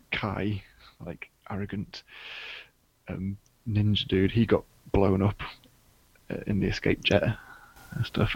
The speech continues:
And, um, who else died? And just, you know, just, like, in the, the final scene, I think, when, uh,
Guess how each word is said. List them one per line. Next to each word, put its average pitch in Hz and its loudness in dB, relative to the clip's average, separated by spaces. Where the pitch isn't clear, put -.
And, 101 4
um, 98 -2
who 127 0
else 110 -4
died? 80 -4
And 110 -8
just, - -6
you 113 4
know, 117 8
just, - 2
like, 113 8
in 107 2
the, 104 2
the - -8
final 107 2
scene, 131 4
I - -8
think, - -8
when, 104 -6
uh, - -6